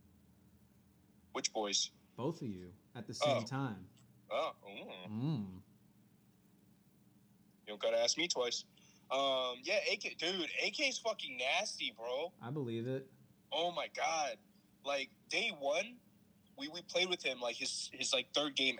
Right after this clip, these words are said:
Speaker 1: ever. He didn't know his controls.
Speaker 2: Mm-hmm.
Speaker 1: 'Cause he's P C. He doesn't know his key bindings and shit. We played
Speaker 2: P C,
Speaker 1: with him
Speaker 2: bro.
Speaker 1: last, we played with him last night.
Speaker 2: Yeah.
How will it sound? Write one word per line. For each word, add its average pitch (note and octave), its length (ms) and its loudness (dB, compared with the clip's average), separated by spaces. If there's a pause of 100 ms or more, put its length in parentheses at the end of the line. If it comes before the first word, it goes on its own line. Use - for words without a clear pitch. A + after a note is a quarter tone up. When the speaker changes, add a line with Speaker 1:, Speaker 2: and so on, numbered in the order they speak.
Speaker 1:
ever. G#2 240 -2 (240)
He C#3+ 120 2
didn't F3 140 0
know D3 120 4
his C#3+ 120 2
controls. G#2+ 640 -2 (280)
Speaker 2:
Mm-hmm. A#2+ 340 -2 (560)
Speaker 1:
'Cause C3 100 2
he's - 140 0
P B2+ 160 4
C. B2+ 340 4 (240)
He - 100 4
doesn't D#3 160 6
know D3+ 60 4
his C3+ 120 2
key D3 180 4
bindings A#2 400 0
and G#2+ 100 -4
shit. G#2+ 300 2 (720)
We F#3 180 6
played E3 140 4
Speaker 2:
P F3 60 6
C, G3 60 6
Speaker 1:
with G3 80 4
him F#3 60 2
Speaker 2:
bro. F3+ 160 2
Speaker 1:
last, F#3+ 340 4 (680)
we C#4 80 -6
played E3+ 220 2
with F3+ 140 -4
him D#3+ 160 -2
last C3 360 2
night. C3+ 340 4 (240)
Speaker 2:
Yeah. G2+ 240 -8